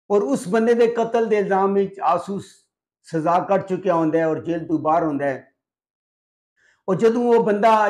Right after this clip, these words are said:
جڑا کہ الیاس کشمیری دا خاص بندہ ہوندا ہے، اپنے پتر دی لاش لے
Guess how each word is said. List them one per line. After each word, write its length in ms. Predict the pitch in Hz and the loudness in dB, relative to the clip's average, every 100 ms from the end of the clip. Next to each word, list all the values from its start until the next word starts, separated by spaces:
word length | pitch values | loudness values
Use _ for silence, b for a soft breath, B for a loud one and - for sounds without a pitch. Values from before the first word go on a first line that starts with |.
| 185 | 0
جڑا 380 | 196 196 196 190 | 2 2 2 0
کہ 160 | - | -6
الیاس 260 | 180 180 170 | -4 -4 -4
کشمیری 460 | 160 - 156 160 | -12 -8 -6 -4
دا 120 | 170 180 | -2 -4
خاص 360 | - 180 170 156 | 0 0 0 -4
بندہ 200 | 165 165 | -4 -2
ہوندا 200 | 156 143 | -4 -6
ہے، 100 | - _ _ 165 | -12 _ _ -2
اپنے 240 | 226 202 | 0 0
پتر 340 | - 202 233 | 0 0 0
دی 140 | 220 208 | 0 0
لاش 360 | 180 185 180 | 2 2 0
لے 80 | 185 | 0